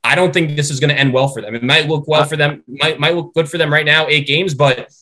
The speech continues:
Speaker 1: in four or five years, I, like, I don't know. I can't trust the guy.
Speaker 2: I'm, I'm not trying to put you on the spot here, Zach, but I think right now, when you talk about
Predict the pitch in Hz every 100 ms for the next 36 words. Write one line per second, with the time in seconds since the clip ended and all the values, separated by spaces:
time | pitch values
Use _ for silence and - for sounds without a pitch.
0 | - 135 165 175 180 156 147 139 160 190
1 | 165 123 - 92 123 117 113 135 156 151
2 | 113 113 156 139 175 - - - _ _
3 | - 151 - 190 208 151 156 127 147 123
4 | 120 101 - 117 104 113 95 95 95 69
5 | _ _ _ _ _ - 135 110 - _
6 | _ _ 139 143 190 180 156 156 143 147
7 | 135 120 104 _ _ _ - 127 151 131
8 | 185 156 123 135 135 113